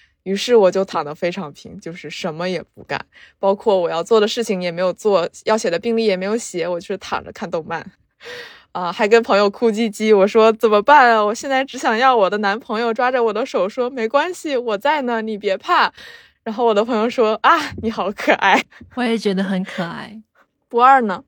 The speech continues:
Speaker 1: 不二有什么样新的感触吗？
Speaker 2: 嗯，我其实是今年四月份第一次知道I F S的，从那开始它帮助我很多。最近半个月，其实我被I F S当中的一个观点治愈，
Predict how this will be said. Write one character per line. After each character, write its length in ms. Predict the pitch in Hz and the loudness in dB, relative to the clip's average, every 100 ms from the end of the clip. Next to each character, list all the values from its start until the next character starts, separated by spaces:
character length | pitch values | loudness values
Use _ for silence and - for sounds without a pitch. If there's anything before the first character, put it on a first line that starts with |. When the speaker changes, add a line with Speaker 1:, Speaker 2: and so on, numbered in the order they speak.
| _ | _
Speaker 1:
不 100 | 202 | 2
二 140 | 240 | 4
有 100 | 233 | 2
什 100 | 214 | 0
么 60 | 185 | -2
样 140 | 196 | -4
新 160 | 214 214 | -4 -6
的 80 | |
感 200 | 214 185 | -4 -6
触 240 | 202 - 190 | -8 -10 -10
吗？ 140 | - - _ _ | -10 -18 _ _
Speaker 2:
嗯， 420 | 220 202 185 170 - - _ | -2 0 -2 -6 -12 -20 _
我 80 | 214 | -6
其 180 | 214 254 | -4 -4
实 160 | 294 330 | -4 -4
是 180 | - | -4
今 160 | 285 311 | -6 -2
年 200 | 285 269 | 0 -2
四 180 | - 381 | 0 0
月 140 | 302 | 0
份 260 | 240 190 180 | 0 -2 -2
第 160 | 208 | -2
一 80 | 214 | -2
次 300 | 214 - 208 | -4 -4 -4
知 240 | 190 208 214 | -4 -4 -4
道 180 | 220 | -4
I 300 | 180 196 190 | -4 -6 -8
F 100 | 190 | -8
S 320 | 208 202 180 - | -8 -8 -10 -16
的， 180 | - 208 _ _ _ | -20 -20 _ _ _
从 200 | - 226 | -6 -4
那 220 | 269 262 | -2 -4
开 240 | 247 247 262 | -6 -8 -8
始 240 | - 175 | -8 -10
它 300 | - 202 190 | -10 -10 -8
帮 200 | - 208 | -4 -2
助 180 | 226 180 | 0 -2
我 60 | |
很 280 | 185 - 160 | -4 -8 -12
多。 320 | 170 170 185 - _ _ _ _ | -10 -10 -10 -16 _ _ _ _
最 200 | - 269 | -8 -8
近 400 | 247 277 262 226 | -6 -4 -2 -2
半 200 | 214 247 | -2 -2
个 100 | 220 | 0
月， 340 | 208 214 180 - _ _ _ | 2 0 0 -6 _ _ _
其 180 | - 247 | -8 -6
实 460 | - 240 233 240 254 _ _ | -2 0 2 0 -6 _ _
我 440 | 160 190 165 160 - - | -4 -2 -2 -4 -10 -4
被 460 | 247 214 190 233 - _ _ _ | -2 0 -2 -4 -14 _ _ _
I 300 | - 226 208 | -6 -2 -2
F 180 | 208 - | -2 -4
S 260 | 190 196 - | -4 -6 -4
当 180 | 220 226 | -2 0
中 220 | 233 214 | 0 -2
的 240 | 196 175 | -2 -2
一 320 | 87 190 175 | -6 -8 -8
个 220 | 185 285 233 | -2 -2 0
观 240 | 240 226 | 0 -2
点 260 | 233 - - | -4 -12 -12
治 220 | - 208 | -8 -6
愈， 320 | 160 156 - | -6 -10 -16